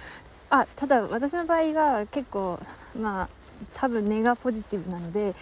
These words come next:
しばらくそういうふうに落ち込んで、でも、「いやいやいやいやいや、いや、そんなことねえし」みたいな感じで、「いや、全然、でも自分だってやってますけど」みたいな感じで、だいぶ這い上がれるから、まあ、時間はまちまちだけど、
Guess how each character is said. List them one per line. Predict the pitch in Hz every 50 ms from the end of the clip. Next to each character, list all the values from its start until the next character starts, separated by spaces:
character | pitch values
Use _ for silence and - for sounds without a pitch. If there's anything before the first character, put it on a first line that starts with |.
| - - - - - - - - - -
し | - -
ば | 247 285 311
ら | 339 330
く | - - 226 233 233
そ | - - 247
う | 254
い | 269
う |
ふ | 254
う | 285
に | 262 240
落 | 226 240 240
ち | - -
込 | - - 339 349 339 339
ん |
で、 | 330 370 370 349 269 208 208 - - - - - - - - - - -
で | 208 - 277
も、 | 277 269 208 - - - - - 269 -
「い | 277
や | 339 330
い | 320
や | 320 320
い | 294
や | 285 285
い |
や | 269 240
い | 233
や、 | 214 196
い | 196
や、 | 214 214
そ | 196 - - 349
ん | 403 403
な | 403 359
こ | 381 277
と | 254
ね | 233 240
え | 233
し」 | - - - 208
み | 214
た | 214 240
い | 226
な | 214 202
感 | 226 220 208
じ | 220
で、 | 226 285 262 214 214 - - - - - - - - -
「い |
や、 | 285 262
全 | - 262 269 330 349
然、 | - - - 403 415 392 349
で | 392 392
も | 359 294
自 | 240 247 247
分 | 247 302 349 359
だ | - 392
っ |
て | - - - 247 226
や | 226 226
っ |
て | - - - -
ま | 370 415
す | 440 -
け | - - 269
ど」 | 220 226 240
み | 233 226
た | 226 233
い | 214
な | 214
感 | - - 233 220
じ | 226 226
で、 | 247 240 220 196 196 -
だ | 220
い | 226
ぶ | 214 240
這 | 226 - 233 233
い | 226
上 | 233 233 226
が | - 233
れ | 220 226 214
る | 190
か | 180 - 185
ら、 | 175 190 196 185 175 170 - - - - - - - - - -
ま | 240
あ、 | 214
時 | 202 214
間 | - 226 220 226 226
は | 220 220 214 - - - - - - - - - - - - - - -
ま | 226 208 185
ち | - - 190
ま | 180
ち | 170 - -
だ | 180
け | - 175
ど、 | 170 185 175